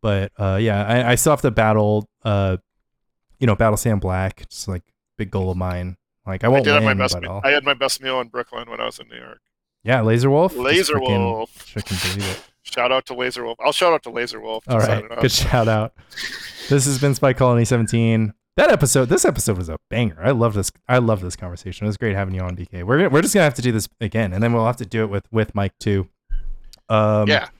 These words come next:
Speaker 1: uh, yeah.
Speaker 2: Don't tell him I'm coming though. Just I'll, I'll just
Speaker 1: Oh,
Speaker 2: pop
Speaker 1: just,
Speaker 2: in.
Speaker 1: just, like, just
Speaker 2: Yeah,
Speaker 1: spring it on him.
Speaker 2: surprise
Speaker 1: He
Speaker 2: gu-,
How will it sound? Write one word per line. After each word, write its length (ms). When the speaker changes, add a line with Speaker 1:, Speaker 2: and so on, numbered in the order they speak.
Speaker 1:
uh, 180
yeah. 140
Speaker 2:
Don't 120
tell 220
him 60
I'm 120
coming 320
though. 160
Just 320
I'll, 280
I'll 80
just 180
Speaker 1:
Oh, 100
Speaker 2:
pop 80
Speaker 1:
just, 380
Speaker 2:
in. 60
Speaker 1:
just, 260
like, 260
just 220
Speaker 2:
Yeah, 60
Speaker 1:
spring 160
it 100
on 120
him. 140
Speaker 2:
surprise 280
Speaker 1:
He 120
Speaker 2:
gu-, 20